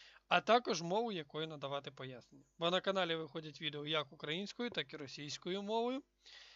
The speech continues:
Отже, ви вказуєте, якою вам зручніше, я такою буду пояснювати. Все, починаємо. І так,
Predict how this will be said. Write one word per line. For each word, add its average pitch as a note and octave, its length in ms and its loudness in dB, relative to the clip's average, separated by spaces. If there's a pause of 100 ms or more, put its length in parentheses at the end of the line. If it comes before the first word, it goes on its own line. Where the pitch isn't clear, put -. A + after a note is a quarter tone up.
(400)
Отже, A3 380 2
ви F3+ 120 -2
вказуєте, G3 500 0
якою F3 240 -2
вам D#3+ 180 -4
зручніше, D3+ 600 -6
я D3+ 180 -4
такою C#3+ 360 -14
буду C3+ 260 -14 (300)
пояснювати. - 580 -14 (540)
Все, E3 140 6 (260)
починаємо. C3+ 520 -4 (680)
І B3 80 4
так, F3+ 360 6